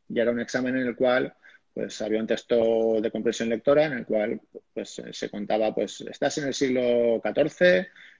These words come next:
eh, has llegado ahí, la peste negra está asolando la ciudad, sobrevive". Y les di tiempo para que lo hicieran, ¿no? Cerca de, estuvieron dos horas los chavales escribiéndome cómo salían de esa. Claro,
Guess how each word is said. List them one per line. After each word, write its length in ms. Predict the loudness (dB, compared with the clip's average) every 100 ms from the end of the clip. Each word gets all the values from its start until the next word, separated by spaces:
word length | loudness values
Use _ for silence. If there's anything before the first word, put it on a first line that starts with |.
| -6
eh, 200 | 0 2
has 160 | 2 2
llegado 340 | 4 4 4
ahí, 260 | 6 6 6
la 120 | 4
peste 240 | 0 0
negra 160 | 2 2
está 140 | 0
asolando 280 | -2 -2 -2
la 100 | -4
ciudad, 420 | 2 4 4 2 -4 -12
sobrevive". 680 | -2 0 4 4 2 0 -4
Y 80 | -2
les 180 | -2 0
di 140 | 0
tiempo 280 | 0 0 2
para 220 | 2 4
que 60 | 2
lo 60 | 0
hicieran, 360 | 0 -2 -2
¿no? 120 | -6
Cerca 260 | -8 -4 -2
de, 260 | -2 -2 -4
estuvieron 320 | -2 -2 -2
dos 120 | 0
horas 160 | 0 0
los 120 | -2
chavales 320 | -2 -2 -4
escribiéndome 440 | -2 0 0 -2 -4
cómo 180 | -6 -4
salían 300 | -4 -4 -6
de 80 |
esa. 240 | -6 -8 -10 _ _ _ _ _ _
Claro, 400 | 4 6 4 0